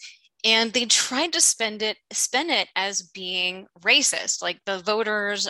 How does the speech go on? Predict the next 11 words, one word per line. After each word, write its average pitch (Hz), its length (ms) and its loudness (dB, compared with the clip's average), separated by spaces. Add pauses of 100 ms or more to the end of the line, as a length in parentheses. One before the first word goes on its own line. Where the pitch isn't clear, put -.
are 156 320 -4
racist, 285 880 2 (460)
and 165 640 0
that's 185 280 -4
why 220 160 2
Youngkin 214 600 -2
won. 240 400 2 (640)
And 226 120 4
I 226 80 4
just - 220 2
love 277 260 0